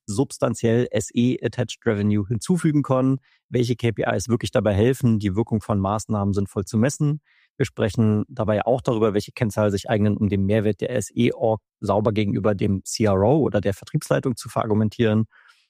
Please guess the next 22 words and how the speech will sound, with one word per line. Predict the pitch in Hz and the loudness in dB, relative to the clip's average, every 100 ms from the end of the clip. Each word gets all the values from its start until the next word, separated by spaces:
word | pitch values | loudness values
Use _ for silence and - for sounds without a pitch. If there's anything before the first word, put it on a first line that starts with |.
| _ | _
Und | 120 101 | -2 2
wenn | |
du | 98 | 2
jetzt | 117 - | 2 2
sagst, | 113 - | -2 0
"Hey, | 120 113 - | 0 0 -2
klingt | - 107 | -2 0
mega | 120 104 | 2 0
spannend", | 95 - 107 117 117 | 0 0 2 2 0
also | - 92 | -2 -2
die | 92 92 - | -2 -6 -6
Registrierung | 107 98 - 113 101 95 | -4 -4 -2 0 0 0
findest | 110 - | 0 0
du | 104 | -2
in | |
den | 92 90 | -4 -2
Shownotes | 127 123 123 - | 0 2 0 -2
und | 104 87 | -4 -2
wir | 87 | -4
freuen | - 104 | -2 -2
uns | 95 | -2
natürlich, | 98 - 95 98 | -4 -4 -2 -2